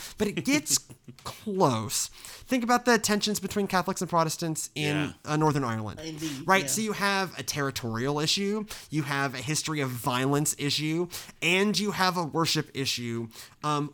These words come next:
Speaker 1: all,
Speaker 2: Combined.
Speaker 1: all intermingled,
Speaker 3: Mm-hmm.
Speaker 1: right? Um, so for, um, the average Judean Jew, looking at the average Samaritan, A, the Samaritans have done well because they've collaborated with Rome in a lot worse ways.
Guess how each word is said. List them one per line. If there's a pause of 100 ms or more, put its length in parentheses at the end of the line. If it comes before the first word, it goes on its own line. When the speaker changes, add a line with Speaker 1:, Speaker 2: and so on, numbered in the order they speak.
Speaker 1:
all,
Speaker 2:
Combined.
Speaker 1:
all
intermingled,
Speaker 3:
Mm-hmm.
Speaker 1:
right? (420)
Um, (140)
so
for,
um,
the
average
Judean
Jew, (360)
looking
at
the
average
Samaritan,
A,
the
Samaritans
have
done
well
because
they've
collaborated
with
Rome
in
a
lot
worse
ways.